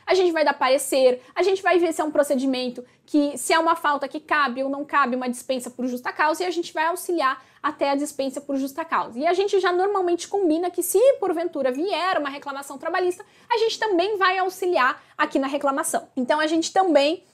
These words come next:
vai fazer efetivamente essas questões aqui, perfeito? Então, olhem esses pontos aqui, é,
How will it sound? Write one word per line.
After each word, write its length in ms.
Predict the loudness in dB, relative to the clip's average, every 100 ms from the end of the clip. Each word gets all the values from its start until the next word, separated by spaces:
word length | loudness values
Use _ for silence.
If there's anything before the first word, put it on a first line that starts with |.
| _
vai 320 | 4 6 6
fazer 560 | 2 0 2 2 0 -2 _ -2
efetivamente 1300 | 0 0 -2 -6 -4 0 2 2 2 -2 -4 -10 -20 _ _
essas 400 | 0 0 0 -2
questões 560 | -4 -4 -2 -4 -6 -10
aqui, 320 | -10 -10 -20 _ _ -18
perfeito? 540 | -4 0 2 0 -6 _ _
Então, 380 | -4 2 2 2 -10 _ _
olhem 440 | 8 8 6 2 -2
esses 260 | -2 -6
pontos 380 | 2 2 2 0
aqui, 400 | -2 -2 -6 -8 _ _ _ _ _ _ _
é, 300 | -2 0 0